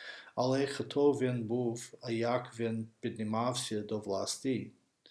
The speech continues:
Без занадто багато деталей, Ірод чи Ірод Великий,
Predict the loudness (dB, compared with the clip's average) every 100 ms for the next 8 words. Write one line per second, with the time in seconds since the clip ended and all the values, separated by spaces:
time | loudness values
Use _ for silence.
0 | -20 -16 -16 -18 _ _ 2 6 8 8
1 | 4 6 2 2 2 0 2 2 4 4
2 | 2 -2 -2 -2 4 4 4 2 0 -2
3 | -2 0 -2 -2 -2 0 0 0 0 -2
4 | -2 -8 -6 0 2 2 0 -4 -6